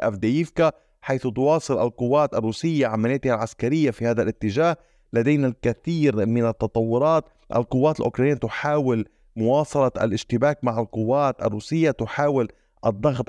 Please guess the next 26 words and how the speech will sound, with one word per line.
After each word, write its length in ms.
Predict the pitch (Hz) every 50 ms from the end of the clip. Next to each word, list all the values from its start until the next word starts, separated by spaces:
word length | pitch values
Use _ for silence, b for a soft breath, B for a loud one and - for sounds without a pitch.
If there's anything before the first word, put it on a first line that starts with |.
| - -
أكثر 340 | 151 - - - - 127 113
فأكثر، 640 | - - - - 143 160 - _ - - 131 113 101 - _ _ _ _ - -
آه، 220 | 107 110 107 107
على 260 | 104 95 104 123 131 127
القوات 420 | 117 - - 123 127 147 147 -
الروسية 320 | 127 120 113 - 160 156
في 200 | 135 - 131 113
أرخانينسكي. 760 | 117 - - - 120 113 123 147 165 156 - - - 170 165 - b b b b -
منذ 200 | 123 135 131 113
الأمس 420 | 135 - - 151 160 143 - - 127
هناك 220 | 139 147 - -
هجمات 320 | 120 104 120 123 147 143
أوكرانية 580 | - - 123 - - 120 117 120 143 151 147 131
مضادة 640 | 123 113 110 107 113 139 156 160 131 110 117 107 95 b b b b b b b
لمنع 680 | - 117 135 147 135 - - 107 104 110 120 147 147 143
القوات 440 | 135 120 - - 123 127 147 147 -
الروسية 480 | 135 120 117 - - - 160 156 147 131
من 160 | 123 120 101
استكمال 480 | 113 - - - 107 - 139 143 143 -
سيطرتهم 840 | - 123 113 101 - - 117 117 143 151 - 147 127 123 117 107 95
على 200 | 117 113 113 110
هذه 580 | 110 120 139 151 151 127 127 131 120 117 110 b b b b b b b -
البلدة. 560 | 120 120 104 98 151 170 160 139 175 170 147 _ _ _ _
فكما 420 | - - 120 - 156 156 151 147
تعلمون 640 | 127 - 127 120 117 117 117 127 143 160 165 147 - -
الأوكران 680 | 110 107 - 107 110 - - 120 139 151 156 143 127